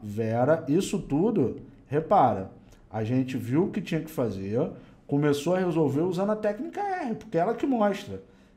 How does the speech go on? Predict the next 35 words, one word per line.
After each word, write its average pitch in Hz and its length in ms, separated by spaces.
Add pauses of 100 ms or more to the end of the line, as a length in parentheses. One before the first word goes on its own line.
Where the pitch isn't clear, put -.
Vera 151 440
Fischer 165 540
é 156 260 (160)
falsa. 135 580 (880)
O - 40
que 208 120
que 208 100
eu 208 60
quero 180 320
dizer 165 320
com 170 160
Vera 143 320
Fischer 139 380
é - 20
falsa? 101 520 (540)
V 139 320
com 160 220
F 147 480 (160)
dá 160 140
F. 123 420 (360)
No 131 160
se 190 180
então 196 340
só 185 240
é 175 40
falso 170 640 (380)
quando 175 220
tem 190 180
V 175 180
e 202 60
F. 156 360 (180)
Caso 156 280
contrário, 147 520
é 156 60
verdadeiro. 151 680